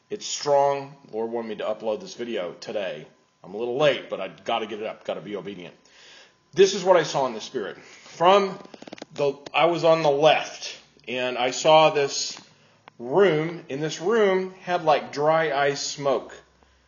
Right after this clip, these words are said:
Uh, the reason I call it dry ice instead of the Shekinah glory, because I, it could have been the Shekinah glory cloud, but this smoke seemed to settle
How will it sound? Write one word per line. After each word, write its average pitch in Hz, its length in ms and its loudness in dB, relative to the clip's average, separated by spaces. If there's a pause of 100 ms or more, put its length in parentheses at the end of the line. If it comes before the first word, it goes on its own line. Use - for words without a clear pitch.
(320)
Uh, 110 240 -2
the 113 200 -4
reason 170 280 -2
I 170 40 -2
call 170 180 2
it 110 100 0
dry 143 320 2
ice 147 320 0
instead 139 380 -4
of 135 100 -8
the 127 80 -4
Shekinah 170 500 -4
glory, 107 380 -2
because 123 500 -2
I, 120 220 -4 (120)
it 120 260 -8
could 180 160 -2
have 160 80 -6
been 147 140 -4
the 135 60 -4
Shekinah 135 380 -6
glory 123 280 -2
cloud, 110 540 -2 (400)
but 131 140 -8
this 160 180 -4 (160)
smoke 175 360 -4
seemed 156 220 -8
to 139 60 -4
settle 135 600 -2